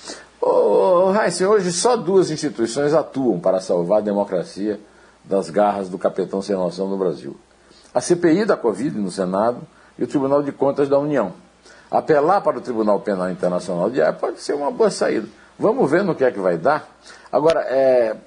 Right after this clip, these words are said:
é, é, talvez seja o caso primeiro de fazer um impeachment. Eu,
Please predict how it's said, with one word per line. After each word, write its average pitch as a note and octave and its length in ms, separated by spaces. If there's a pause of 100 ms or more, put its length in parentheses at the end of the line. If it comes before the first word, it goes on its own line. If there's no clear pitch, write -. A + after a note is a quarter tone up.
(720)
é, A3+ 60
é, D3+ 580
talvez C3+ 320
seja D#3 220
o C3+ 60
caso C#3 240
primeiro D3 440
de E3+ 60
fazer A2+ 260
um G#2 60
impeachment. F#2 640
Eu, D2+ 760